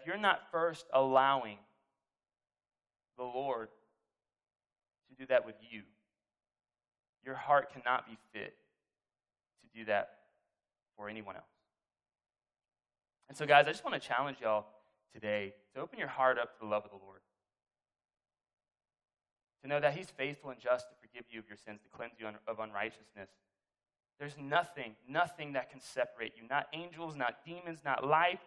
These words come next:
nor death can keep you from the love of God. If God gave his own son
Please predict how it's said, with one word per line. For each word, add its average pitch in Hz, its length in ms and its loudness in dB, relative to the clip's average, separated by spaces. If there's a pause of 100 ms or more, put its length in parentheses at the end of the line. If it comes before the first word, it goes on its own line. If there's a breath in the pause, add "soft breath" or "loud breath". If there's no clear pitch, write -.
(220)
nor 123 220 -4 (160)
death 147 260 -2 (460)
can 131 180 -14
keep 185 300 -16
you 170 80 -20 (120)
from 160 200 -6
the 156 80 4
love 151 440 8
of 139 140 4 (120)
God. 127 300 8
If 131 160 -4
God 185 380 8
gave 180 220 -2
his 165 240 -10
own 139 220 -6
son 160 600 -2